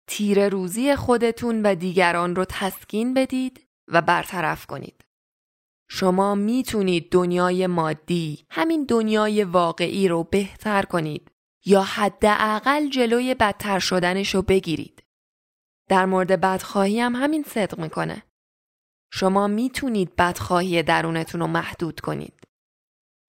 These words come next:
وقتی می‌خواید یه حرفی بزنید، وجدانتون ممکنه و اغلبم این کارو می‌کنه که به شما اطلاع می‌ده این حرف واقعی نیست. ابراز همچین هشداری ممکنه به شکل یه صدای مشخص باشه،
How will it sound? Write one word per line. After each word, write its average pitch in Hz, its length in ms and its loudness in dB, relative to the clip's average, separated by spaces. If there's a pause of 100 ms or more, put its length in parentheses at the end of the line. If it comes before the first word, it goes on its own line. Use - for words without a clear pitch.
وقتی 220 260 0
می‌خواید 254 400 0
یه 247 160 0
حرفی 277 440 0
بزنید، 196 600 0
وجدانتون 240 720 0
ممکنه 233 800 -2
و 214 100 2
اغلبم 190 520 0
این 202 120 -2
کارو 208 320 -2
می‌کنه 262 680 -2 (300)
که 208 120 0
به 214 140 4
شما 226 480 0
اطلاع 226 640 0
می‌ده 170 440 -2 (100)
این 202 200 -2
حرف 214 500 -6
واقعی 190 420 2
نیست. 240 580 -6 (840)
ابراز 220 600 2
همچین 220 680 -2
هشداری 196 680 0
ممکنه 180 460 0
به 190 100 0
شکل 196 360 -4
یه 196 180 0
صدای 185 500 0
مشخص 185 720 -2
باشه، 277 420 -2